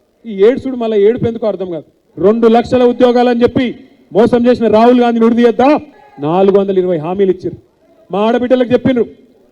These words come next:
అత్తలకు నాలుగు వేలు ఇస్తాం, అత్తలకు నాలుగు వేలు, కోడళ్ళకి ఎంత ఇస్తామన్నారు?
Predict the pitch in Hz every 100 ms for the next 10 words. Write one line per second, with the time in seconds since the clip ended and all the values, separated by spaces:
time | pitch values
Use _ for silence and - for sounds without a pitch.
0 | - 208 262 247 226 226 254 254 254 254
1 | - 269 233 _ _ 190 220 254 254 233
2 | 240 262 262 269 277 233 - - _ -
3 | 196 220 226 226 233 226 254 254 269